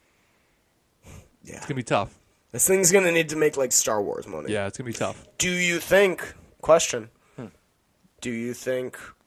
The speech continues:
Speaker 1: Cats <laughs> will make more money this weekend than Star Wars?
Speaker 2: Not a chance.
Speaker 1: I think Cats has better reviews right now <laughs> on Rotten Tomatoes.
Speaker 2: Not a chance, and you know that.
Speaker 1: Let me look it
Speaker 2: Okay.
Speaker 1: up.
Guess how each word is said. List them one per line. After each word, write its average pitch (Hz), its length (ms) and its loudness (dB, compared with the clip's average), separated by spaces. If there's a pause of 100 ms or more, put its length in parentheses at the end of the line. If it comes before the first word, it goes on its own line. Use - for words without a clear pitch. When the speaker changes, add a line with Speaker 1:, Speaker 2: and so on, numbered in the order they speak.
Speaker 1:
Cats 120 340 0
<laughs> - 120 0
will 208 80 8
make 160 260 4
more 170 200 6
money 190 280 6
this 151 200 4
weekend 151 360 -2
than 143 100 -4
Star 180 300 8
Wars? 127 400 4
Speaker 2:
Not 110 160 -2
a - 20 -20
chance. - 460 -14 (540)
Speaker 1:
I 160 100 8
think 202 260 6
Cats 185 280 6
has 165 120 -2
better 156 240 2
reviews 147 420 2
right 139 160 4
now 131 180 2
<laughs> - 40 4
on 156 120 6
Rotten 135 300 0
Tomatoes. 117 680 -2 (120)
Speaker 2:
Not 117 200 -2
a 101 40 -6
chance, 104 320 -14
and 120 80 -18
you 110 80 -12
know 101 180 -8
that. 98 260 -6 (920)
Speaker 1:
Let 147 180 0
me 151 100 -2
look 151 220 0
it 165 80 2
Speaker 2:
Okay. 165 100 4
Speaker 1:
up. - 220 -8